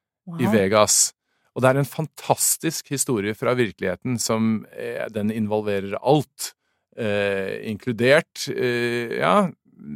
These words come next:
Speaker 1: skumle ting. Det er jo etter hvert som kasinoene begynner å skjønne hva som skjer,
Speaker 2: Mm.
Speaker 1: så setter de jo da sine sterkeste menn på saken, og
Speaker 2: Men det er
Speaker 1: det
Speaker 2: jo ikke ulovlig, er det det? Å
Speaker 1: Eh,
Speaker 2: liksom
Speaker 1: ja.
Speaker 2: eh, beat the house, eller?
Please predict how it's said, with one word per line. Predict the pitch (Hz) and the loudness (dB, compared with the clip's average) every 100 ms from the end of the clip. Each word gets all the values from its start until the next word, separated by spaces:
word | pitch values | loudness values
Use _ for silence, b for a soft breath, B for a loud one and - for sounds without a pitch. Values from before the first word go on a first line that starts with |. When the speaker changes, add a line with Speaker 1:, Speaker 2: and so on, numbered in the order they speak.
| - | -10
Speaker 1:
skumle | - - 156 120 131 | -6 2 4 6 4
ting. | - 170 277 220 - _ | 4 2 4 2 -2 _
Det | - - 120 | -14 2 4
er | |
jo | 120 127 | 6 4
etter | - 127 | 2 0
hvert | 117 - | 0 0
som | 127 | -6
kasinoene | - 127 123 107 110 123 | -4 -4 -2 -2 0 0
begynner | 123 113 107 | 2 0 0
å | 113 | 0
skjønne | - 113 104 | 0 0 2
hva | 110 | 2
som | - 117 | 2 -4
skjer, | - 113 160 220 - | -2 2 2 2 -2
Speaker 2:
Mm. | 233 202 175 180 - _ | -2 0 -2 -6 -14 _
Speaker 1:
så | - - 139 156 160 151 | -10 -4 -2 -2 -2 0
setter | - 123 127 | 0 0 0
de | 127 | 0
jo | 127 | 4
da | 123 113 | 4 4
sine | 120 123 107 107 113 113 113 110 101 _ _ _ _ - | 2 -2 0 0 0 2 0 -2 -6 _ _ _ _ 2
sterkeste | 120 95 107 - 120 | 2 2 -6 -4 2
menn | 107 107 | 2 2
på | 123 | -2
saken, | 120 110 104 151 196 | 2 4 4 2 4
og | 190 156 139 | 6 6 6
Speaker 2:
Men | 262 | 4
det | 269 | 4
er | 233 | 4
Speaker 1:
det | 170 | 4
Speaker 2:
jo | 254 | 2
ikke | |
ulovlig, | 277 285 220 165 | 4 4 4 4
er | 175 | 2
det | 196 | 2
det? | 208 240 311 - _ _ - | 2 0 -2 -8 _ _ -4
Å | 220 | 0
Speaker 1:
Eh, | 131 | 0
Speaker 2:
liksom | 123 220 202 196 - _ _ _ _ _ _ _ _ _ - _ | 0 -4 -2 -4 -6 _ _ _ _ _ _ _ _ _ -20 _
Speaker 1:
ja. | 190 151 147 135 | 4 6 6 4
Speaker 2:
eh, | 127 175 175 | -2 -14 -6
beat | 185 196 | -4 -2
the | - | 0
house, | 180 202 277 - | 2 2 0 -2
eller? | 226 220 220 220 | 0 0 -2 -2